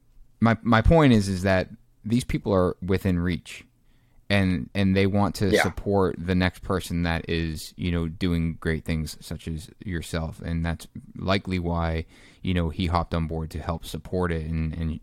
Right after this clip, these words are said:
Speaker 1: and split screen with you.
Speaker 2: Yeah.
Speaker 1: You know, it's, it, it, but it
Speaker 2: Yeah.
Speaker 1: is, it's, it's,
Speaker 2: Yeah.
Speaker 1: it's very important to, to, like you said, take inventory of what decisions that you've made and really just, you know,
Speaker 2: Yeah.
Speaker 1: again, focused on what mattered to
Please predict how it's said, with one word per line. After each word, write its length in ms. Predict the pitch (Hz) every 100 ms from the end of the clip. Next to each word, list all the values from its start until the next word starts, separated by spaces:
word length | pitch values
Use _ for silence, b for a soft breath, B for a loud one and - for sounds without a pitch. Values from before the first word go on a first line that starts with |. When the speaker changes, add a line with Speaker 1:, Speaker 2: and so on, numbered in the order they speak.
| -
Speaker 1:
and 100 | 82
split 280 | - 95 -
screen 320 | - 92 90
with 160 | 80 78
you. 240 | 78 80 - _ _ -
Speaker 2:
Yeah. 200 | 82 - b b b b
Speaker 1:
You 100 | 87
know, 140 | 87 85
it's, 340 | 80 - - -
it, 180 | - -
it, 220 | - 104 -
but 180 | 104 117
it 60 | 135
Speaker 2:
Yeah. 60 | 143
Speaker 1:
is, 180 | 87 95
it's, 140 | 87
it's, 420 | 101 92 101 98
Speaker 2:
Yeah. 100 | 82
Speaker 1:
it's 100 | 98
very 220 | 104 131
important 400 | 117 110 - 92
to, 260 | 95 82 78 - _ _
to, 240 | 95 85 -
like 160 | 80 85
you 80 | 73
said, 180 | 76
take 220 | - 90 80
inventory 520 | 87 82 82 82 78
of 120 | 76
what 380 | 80 82 87 85 - b b b b _ 117
decisions 540 | - - 90 87 85
that 100 | 82
you've 280 | 87 85 85
made 540 | 82 82 82 80 78 - _
and 400 | - 82 80 80 -
really 280 | 90 90 85
just, 280 | 82 - -
you 120 | 90
know, 140 | 82 - _ _
Speaker 2:
Yeah. 80 | 90 87
Speaker 1:
again, 220 | 98 98
focused 440 | - 87 - 82 87
on 400 | 85 85 80 80
what 300 | 85 85 - - b b b b _ _ _ _ _ -
mattered 480 | 87 90 117 80
to 120 | 80